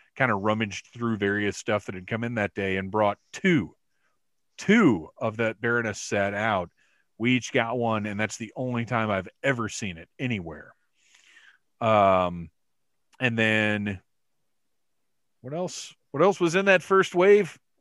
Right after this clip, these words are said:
Oh, uh, Beachhead,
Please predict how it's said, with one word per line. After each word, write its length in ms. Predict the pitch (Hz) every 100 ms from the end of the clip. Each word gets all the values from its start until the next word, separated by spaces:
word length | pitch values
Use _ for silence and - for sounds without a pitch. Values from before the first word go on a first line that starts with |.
| _ _ _ _ _ _ _ _ _ _ _ _ _ _ _ _ _ -
Oh, 240 | 151 101 -
uh, 160 | 147 117
Beachhead, 640 | 104 170 - 143 104 95